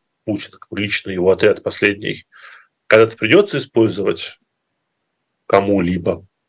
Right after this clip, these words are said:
против, а, да хотя бы либералов,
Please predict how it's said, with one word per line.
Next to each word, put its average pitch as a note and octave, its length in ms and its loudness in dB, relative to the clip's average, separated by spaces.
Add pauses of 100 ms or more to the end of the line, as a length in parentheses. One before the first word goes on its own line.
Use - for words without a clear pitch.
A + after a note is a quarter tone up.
против, G#2+ 760 2 (920)
а, F#2+ 560 4 (1300)
да A#2 80 4
хотя B2 300 4
бы A2 120 0
либералов, G#2 600 2